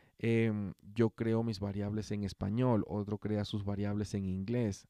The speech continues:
etcétera, etcétera, etcétera. Los comentarios, alguien los quiere hacer en español, alguien los quiere hacer en inglés, o alguien simplemente no los hace. Y bueno, allí es donde no estamos desarrollando, pues, un código limpio. Dice, "La solución es sencilla.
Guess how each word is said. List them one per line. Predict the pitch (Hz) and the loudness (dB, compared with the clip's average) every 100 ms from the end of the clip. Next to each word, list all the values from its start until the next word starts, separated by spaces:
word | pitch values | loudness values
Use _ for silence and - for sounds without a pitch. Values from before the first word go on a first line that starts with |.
| _ | _
etcétera, | 95 - 98 92 104 | -12 -6 -6 -4 -4
etcétera, | 95 - 87 95 | -4 -6 -6 -6
etcétera. | 82 87 - - - - - | -4 -6 -8 -10 -12 -20 -8
Los | - 120 117 | 4 4 4
comentarios, | - 110 98 92 123 110 98 | 2 2 2 2 2 2 2
alguien | 98 101 | 0 0
los | 107 95 | -2 -2
quiere | 98 | -2
hacer | 101 - | -4 -4
en | 101 101 | -4 -4
español, | - 95 110 123 | -4 -4 0 0
alguien | 98 101 | 0 0
los | 104 | -2
quiere | - 98 | -2 -4
hacer | 95 95 | -2 -2
en | 101 | -2
inglés, | 92 92 120 117 - - _ | -2 -2 0 0 -2 -20 _
o | - 98 | 2 6
alguien | 95 95 104 | 6 4 0
simplemente | - 101 104 104 101 101 104 98 87 _ - | -2 -4 -2 -2 -2 -2 -2 -2 -4 _ -12
no | 92 87 | -4 0
los | 87 82 - | 0 -2 -6
hace. | 143 147 - 78 - _ _ _ _ - | -4 -4 -4 -8 -10 _ _ _ _ -8
Y | 95 | -4
bueno, | 95 87 78 110 - | -2 -2 -4 -8 -8
allí | 85 82 85 | -8 -6 -6
es | |
donde | 90 107 110 104 _ - | -6 -4 -4 -6 _ -10
no | 107 107 107 | -2 2 0
estamos | 107 107 107 110 | -2 -4 -2 -2
desarrollando, | 120 131 143 139 107 131 | -2 -2 0 0 0 -2
pues, | 139 107 - - - _ | -2 -4 -4 -20 -20 _
un | - 123 | 0 0
código | 107 104 107 98 | 2 2 4 6
limpio. | 110 143 110 82 71 _ _ | 6 4 2 -6 -10 _ _
Dice, | 113 120 87 85 _ - - _ | 0 0 0 -8 _ -20 -20 _
"La | - | 0
solución | 120 131 127 120 117 | 4 4 4 4 0
es | 113 | 0
sencilla. | - 98 - 190 165 143 170 | 0 -2 0 -2 0 -2 -4